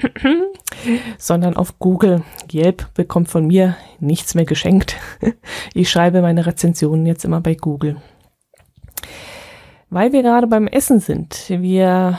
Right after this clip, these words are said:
waren einmal in Sachsen, also das wird geschrieben S A X E N, in der Sturmmühle. Auch in der Nähe unseres Campingplatzes bei Linz, also in, in der Nähe von Au,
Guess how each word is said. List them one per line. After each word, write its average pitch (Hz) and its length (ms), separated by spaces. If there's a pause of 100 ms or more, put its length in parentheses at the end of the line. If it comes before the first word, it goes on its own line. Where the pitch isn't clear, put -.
waren 214 920
einmal 208 420
in 185 320 (180)
Sachsen, 208 920 (360)
also 170 380
das - 420
wird 180 160
geschrieben 175 420
S 185 260
A 180 220 (100)
X - 340
E 160 140
N, 202 180 (880)
in 190 160
der 190 160
Sturmmühle. 170 1300 (1200)
Auch 185 480
in 190 160
der 185 120
Nähe 180 280
unseres 185 340
Campingplatzes 175 1200
bei 170 480 (240)
Linz, 175 460
also 170 240
in, 165 480 (320)
in 170 100
der 170 100
Nähe 170 160
von - 200
Au, 160 280